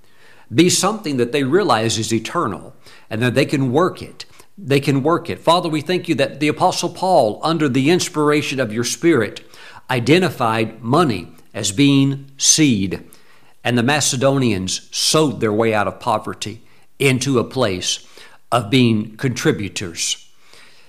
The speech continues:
Thank you, Father. Thank you, Father, for the lifting up of your people. If they have not yet sown their seed, help them to get it ready. Lord, give them the seed to sow. We thank you that you give seed to the sower.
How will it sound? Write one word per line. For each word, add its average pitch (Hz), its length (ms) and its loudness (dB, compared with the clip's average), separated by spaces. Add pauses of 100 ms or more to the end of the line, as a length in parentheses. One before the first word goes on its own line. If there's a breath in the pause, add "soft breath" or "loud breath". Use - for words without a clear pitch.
(360 soft breath)
Thank 151 260 0
you, 151 80 2
Father. 139 400 0
Thank 165 480 -2
you, 160 80 0
Father, 147 380 0
for 143 120 -8
the 123 120 -6
lifting 170 480 2
up 170 180 0
of 120 180 -4
your 113 100 -2
people. 160 580 -6 (300 loud breath)
If - 120 -4
they 135 140 2
have 147 140 2
not 165 280 -2
yet 160 380 -8
sown 151 340 0
their 165 140 -2
seed, 117 420 -4
help 160 300 -2
them 143 160 2
to 120 80 2
get 117 180 0
it - 160 -10
ready. 139 400 -2 (280 loud breath)
Lord, 131 220 2
give 127 200 0
them 135 180 2
the 117 100 0
seed 127 440 0
to 120 100 -8
sow. - 680 -2 (300 soft breath)
We 117 120 0
thank 147 300 -2
you 175 60 -6
that 120 200 0
you 123 80 -2
give 113 220 0
seed 156 300 0
to 156 60 -6
the 139 120 -4
sower. 95 460 -2